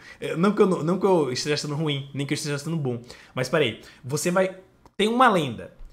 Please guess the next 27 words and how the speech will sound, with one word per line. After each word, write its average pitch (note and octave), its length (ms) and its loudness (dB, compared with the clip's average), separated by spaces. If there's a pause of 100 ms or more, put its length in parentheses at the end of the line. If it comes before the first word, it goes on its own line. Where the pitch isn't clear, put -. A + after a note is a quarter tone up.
(160)
Aí D#3+ 140 -2
dessa A3 320 0
lenda C#3+ 240 -2
você C#3 160 -6
vai D3 80 -2
ter C#3 80 -6
o C3 60 -6
talento, D3+ 540 2 (460)
que F3 80 0
cada F3 300 2
lenda B2 220 -2
tem A#2 120 -6
os A2 120 -4
seus. - 360 -10 (440)
Você E3+ 220 2
vai F3+ 120 4
ter E3+ 120 0
o F#3+ 60 2
encantamento, G3+ 960 0 (420)
né, C3+ 120 -6
que C3 80 -8
você A2+ 180 -6
sabe A#2+ 220 -2
a - 20 0
espadinha A2 440 -6
vermelha, C3 600 0
tal, A2+ 320 -6